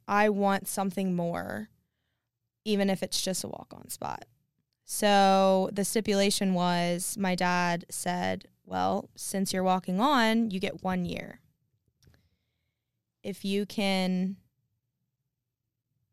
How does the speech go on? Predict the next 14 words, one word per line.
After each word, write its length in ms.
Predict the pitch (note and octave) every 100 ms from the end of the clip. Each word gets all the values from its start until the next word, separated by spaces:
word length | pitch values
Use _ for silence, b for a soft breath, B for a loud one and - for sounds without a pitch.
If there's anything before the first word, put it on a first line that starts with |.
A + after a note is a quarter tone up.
| _ _ _ _ _ _ _ _
um, 640 | G#3 G3 G3 - - A3 G#3+ _ _ _ _ _ _ _ _ _ _ _ _ _ _
if 140 | A#3
you 80 | A#3
can 160 | A#3 A#3
earn 140 | A3
a 20 |
scholarship 540 | A3 G#3 G3 G#3 G#3+ G3+
within 240 | G3+ F#3+
a 20 |
year, 460 | G3+ F#3+ F3+ F#3 G3+ _ _ _ _ _ _ _ _ _ _ _ -
you 120 | G3+
can 160 | G3 -
play 220 | - -
here. 240 | F#3+ -